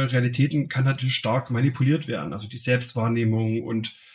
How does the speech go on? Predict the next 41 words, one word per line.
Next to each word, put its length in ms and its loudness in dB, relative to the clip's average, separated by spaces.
das 160 -8
hat 140 -6
halt 120 0
auch 80 -2
langfristige 680 0
psychologische 680 0
Wirkungen, 380 0
die 140 -4
positiv 560 -2
wie 100 2
auch 100 0
negativ 500 0
sein 260 -6
können, 180 -2
je 80 2
nach 120 -2
Inhalt. 520 0
Aber 280 2
es 180 -4
gibt 300 0
genügend 380 2
Belege, 720 0
wo 200 0
man 420 0
feststellen 640 0
konnte, 200 2
dass 240 -2
Menschen 540 2
in 160 -2
virtuellen 420 2
Umgebungen 840 0
de 60 2
facto 640 0
sich 260 0
so 100 0
verhalten 760 0
wie 240 2
in 360 0
der 220 0
realen 420 0
Umgebung. 600 0